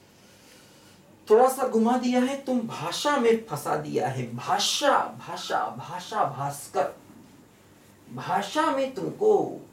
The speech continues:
Language में फंसा दिया है, फंसाने वालों ने, परेशान मत हो। देखो ऐसे दिया है function, Domain क्या है, R minus this, ये domain है।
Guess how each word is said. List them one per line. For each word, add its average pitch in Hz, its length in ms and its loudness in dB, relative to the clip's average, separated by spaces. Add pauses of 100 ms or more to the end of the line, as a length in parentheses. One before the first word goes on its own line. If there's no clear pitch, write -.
(480)
Language 233 640 0
में 233 280 2
फंसा - 340 2
दिया 160 320 0
है, 175 260 0
फंसाने 151 400 -2
वालों 127 240 -4
ने, 135 160 -10 (100)
परेशान 170 300 -6
मत - 200 -16
हो। 131 60 -16
देखो 135 240 -14 (1400)
ऐसे 160 220 -2
दिया 240 200 2
है 262 120 -2
function, 254 320 -4 (1700)
Domain 220 540 6
क्या 262 180 -2
है, 277 200 -8 (480)
R 208 480 6 (120)
minus 160 440 -2 (140)
this, 147 160 -2 (2500)
ये 202 140 4
domain 127 360 0
है। - 120 -12